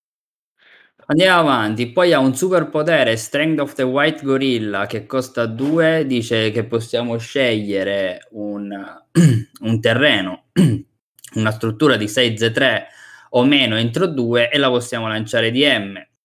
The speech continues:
Poi ha una passiva, eh, che dice che questo personaggio non può essere pushato o avanzato da effetti speciali di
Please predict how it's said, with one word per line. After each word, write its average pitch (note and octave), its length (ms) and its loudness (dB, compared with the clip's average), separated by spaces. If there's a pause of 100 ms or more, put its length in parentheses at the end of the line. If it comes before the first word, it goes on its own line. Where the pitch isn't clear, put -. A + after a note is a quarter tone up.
(600)
Poi B2 540 4
ha C3 320 0
una D3 280 2
passiva, C#3 1000 -2 (100)
eh, G#2 600 -2
che C3 140 0
dice C3+ 340 2
che A2 120 -2
questo D3+ 320 0
personaggio C3 680 0
non D#3 240 0
può D3 180 0
essere A2+ 460 0
pushato D#3+ 520 0
o C#3 40 4
avanzato B2+ 500 2
da G#2+ 120 0
effetti A2 840 -6
speciali A2+ 880 -2
di A2+ 420 0